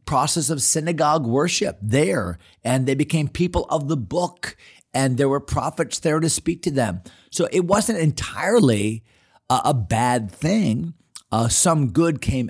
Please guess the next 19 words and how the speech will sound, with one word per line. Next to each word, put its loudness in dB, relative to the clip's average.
out -2
of -2
that. -2
Look 2
at 4
verse 0
number 2
twelve, 2
where 4
God 4
goes 2
on 2
to 2
say, 0
"Shall 2
iron 0
break 2
the -2
northern 2